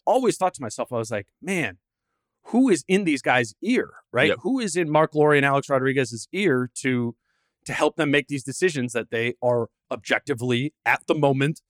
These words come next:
Speaker 1: not, not qualified to make?" And, and really the only one we had up until today was Marquise Watts, who they, they hired away from Clutch that you mentioned to be the chief experience officer, a very high role in the organization.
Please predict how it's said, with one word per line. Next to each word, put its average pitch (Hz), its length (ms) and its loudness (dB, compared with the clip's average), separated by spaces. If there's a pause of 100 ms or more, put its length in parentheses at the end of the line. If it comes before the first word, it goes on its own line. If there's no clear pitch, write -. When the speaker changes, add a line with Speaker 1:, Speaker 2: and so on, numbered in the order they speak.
(240)
Speaker 1:
not, 139 240 0 (140)
not 135 200 0
qualified 123 540 2
to 139 80 -8
make?" 143 420 0
And, 139 360 0 (320)
and 135 240 0
really 233 260 2
the 143 160 0
only 208 280 4
one 160 260 2
we 131 100 -2
had 151 600 0 (320)
up 151 120 0
until 147 300 0
today 135 600 2 (420)
was 139 160 -2
Marquise 135 400 0
Watts, 170 340 0
who 127 80 -4
they, 117 220 0 (180)
they 110 140 -2
hired 117 260 2
away 120 240 0
from 123 180 -14
Clutch - 280 -2
that 120 120 -6
you 120 100 -8
mentioned 113 320 -6
to 113 40 -8
be 117 120 -6
the 104 80 -8
chief 131 220 -8
experience 165 460 -2
officer, 123 440 -4
a 113 60 -2
very 120 500 0 (280)
high 139 360 2 (100)
role 131 420 4 (520)
in 135 100 -2
the 127 80 2
organization. 127 720 0